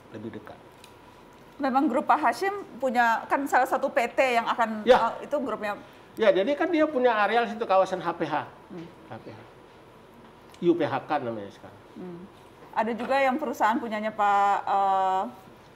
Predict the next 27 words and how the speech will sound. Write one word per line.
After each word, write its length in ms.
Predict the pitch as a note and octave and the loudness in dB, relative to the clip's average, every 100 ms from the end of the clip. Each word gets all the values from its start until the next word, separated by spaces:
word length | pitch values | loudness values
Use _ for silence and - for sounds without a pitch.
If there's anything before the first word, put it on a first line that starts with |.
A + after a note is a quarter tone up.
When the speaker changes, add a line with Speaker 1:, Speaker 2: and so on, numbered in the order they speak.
| - | -16
Speaker 1:
Sukamto 320 | - B2 B2 B2 | -6 -4 -2 -2
Speaker 2:
Sukamto 300 | - A#3+ B3+ | 2 2 2
Speaker 1:
Tanoto. 20 | |
Speaker 2:
Tanoto. 440 | A3+ G#3+ G#3+ A3 A3+ - - | 0 0 0 2 2 -2 -4
Speaker 1:
Nah, 100 | C#3 D3+ | -2 -2
itu 100 | G3+ | 0
dia 140 | F#3+ D#3+ | 2 4
lahan 240 | C#3+ C#3+ | 2 0
dia. 200 | D#3 D#3+ G#2 - - - - | 0 0 -2 -12 -20 -20 -6
Lahan 240 | C#3 D3 | -2 0
dia 220 | C#3+ C#3+ | 0 -2
itu. 100 | B2+ B2 - | -4 -10 -8
Kan 100 | F4+ | -2
itu 160 | F#4 F4 | -2 -2
kan 140 | G4 F#4+ D4+ | -4 -4 -2
dalam 160 | G#3+ G#3+ | -2 -4
ketentuan 560 | G3+ G3+ F#3+ G3 F#3+ | -6 -8 -4 0 0
di 240 | F3+ F#3 F3 - - - - | 2 -2 -4 -10 -20 -20 -4
hak 480 | D#3 F3 E3+ E3 D#3 | 0 2 2 2 -2
guna 320 | D#3 D#3+ D#3 D#3 | -2 -2 -2 -2
usaha 220 | D3 C#3+ | -2 -4
kan 160 | G3 D#3+ | -4 -6
namanya. 260 | B2+ G2+ - - - C3 - - - | -6 -10 -16 -20 -20 -20 -20 -12 -4
Hak 100 | C#3+ | -2
guna 160 | C#3 C3+ | -2 -4
usaha 320 | C3 C3 D#3 B3 | -4 -6 -6 -2
memang 240 | F#3+ C#4+ | -2 -2